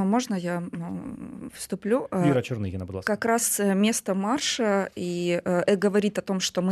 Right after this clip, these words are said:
Speaker 1: имеем право высказать свою позицию. Это мирное собрание.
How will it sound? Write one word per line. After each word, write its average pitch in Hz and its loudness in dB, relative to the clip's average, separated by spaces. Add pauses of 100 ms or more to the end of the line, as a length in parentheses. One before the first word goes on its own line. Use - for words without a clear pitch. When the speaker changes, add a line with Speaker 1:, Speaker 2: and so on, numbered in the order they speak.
Speaker 1:
имеем 185 4
право 175 2
высказать 175 0
свою 175 0
позицию. 214 0 (400)
Это 185 2
мирное 190 4
собрание. 240 4